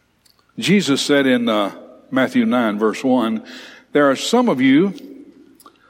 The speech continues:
standing here who will not taste death till they have seen the kingdom of God come with power."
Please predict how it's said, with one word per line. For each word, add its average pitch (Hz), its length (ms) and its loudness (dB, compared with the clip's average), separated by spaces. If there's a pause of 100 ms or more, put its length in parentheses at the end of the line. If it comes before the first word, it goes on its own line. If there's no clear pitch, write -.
(340)
standing 214 500 0
here 160 520 2 (840)
who 151 100 4
will 139 120 2
not 190 280 0
taste 170 340 0
death 185 300 2
till 120 140 -4
they 143 160 2
have 131 140 -6
seen 147 200 -2
the 117 80 0
kingdom 202 320 -2
of 131 120 -4
God 156 300 2
come 151 240 -2
with 131 220 -2
power." 92 500 -6